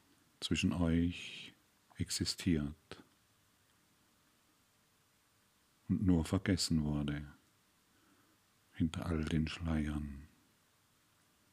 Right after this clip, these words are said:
die sich zeigten. Und dieser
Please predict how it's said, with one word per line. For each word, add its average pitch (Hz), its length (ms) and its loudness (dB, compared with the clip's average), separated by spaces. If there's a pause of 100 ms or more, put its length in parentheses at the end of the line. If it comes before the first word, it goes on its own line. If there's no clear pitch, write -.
(640)
die 80 80 -4
sich 80 220 -8
zeigten. - 720 -4 (3000)
Und 92 160 -6
dieser 101 480 4